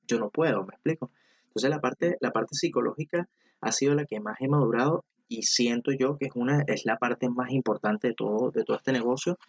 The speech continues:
y que el mercado al final va, te va, o sea, va a sacar toda esa parte de ti.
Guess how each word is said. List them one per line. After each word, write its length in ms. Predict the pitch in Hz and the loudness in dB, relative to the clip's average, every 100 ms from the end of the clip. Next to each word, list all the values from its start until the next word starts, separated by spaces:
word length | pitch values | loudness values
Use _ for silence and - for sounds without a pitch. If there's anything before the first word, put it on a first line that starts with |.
| - - - | -20 -20 -4
y 120 | - | -4
que 100 | - | 0
el 80 | 107 | -2
mercado 380 | 107 104 107 113 | -2 -4 0 0
al 100 | 143 | 0
final 480 | 143 143 135 175 - _ - 117 | 0 0 2 0 -2 _ -6 -2
va, 400 | 113 131 147 - | 2 2 0 -2
te 140 | 117 104 | -2 0
va, 280 | 107 120 - | 0 0 0
o 60 | 110 | 0
sea, 140 | 107 | 0
va 140 | 104 | 0
a 40 | 110 | 0
sacar 400 | - 143 156 - | -2 0 -2 0
toda 220 | 151 165 | 2 2
esa 180 | 156 123 | 0 0
parte 260 | 131 127 110 | 0 0 0
de 80 | |
ti. 220 | 110 139 | 0 -2